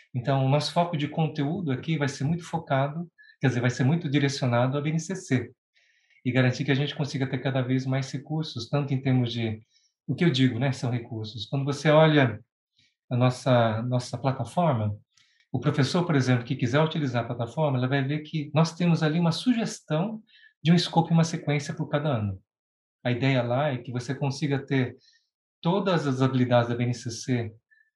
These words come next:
ah, integralmente disponíveis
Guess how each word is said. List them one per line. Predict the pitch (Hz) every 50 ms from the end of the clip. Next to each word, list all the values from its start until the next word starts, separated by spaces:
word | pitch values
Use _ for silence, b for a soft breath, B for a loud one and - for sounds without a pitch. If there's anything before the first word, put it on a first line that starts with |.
| - -
ah, | 127 123 117 113 120 - 180
integralmente | 165 170 165 175 160 143 139 131 127 131 131 - - - - 123 120
disponíveis | 117 - - - - 143 127 117 117 127 165 180 190 185 165 - - - -